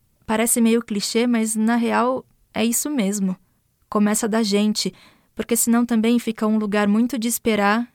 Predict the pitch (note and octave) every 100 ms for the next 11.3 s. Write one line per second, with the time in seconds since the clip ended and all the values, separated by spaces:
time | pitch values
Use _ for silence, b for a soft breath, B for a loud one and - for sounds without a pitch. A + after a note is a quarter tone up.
0 | _ - G#3+ G3+ F#3+ G#3+ B3 A#3 A3+ G3
1 | G3+ - - G3+ G3 - G3 - A3+ A#3
2 | G#3 A#3 A#3 A#3 - A3 G#3 - G3+ G3+
3 | F3 E3+ E3+ _ B3 E4 G4 G#4 E4+ B3
4 | A3 F#3 E3+ E3 - _ _ _ _ G3+
5 | - C4 A3+ - - G3+ G3 F#3+ F3+ F#3+
6 | F3+ F3+ F3 D#3 - - - _ _ _
7 | - G3+ - A#3 F#4+ - _ _ - A#3+
8 | A#3+ B3 F3+ F3+ F3 F3 F3+ F3 F3 F3
9 | - - - _ _ _ _ _ A#3 B3+
10 | A#3+ A3+ A3 A3 F3+ F#3+ G3+ G3 F#3+ F#3
11 | F#3+ G3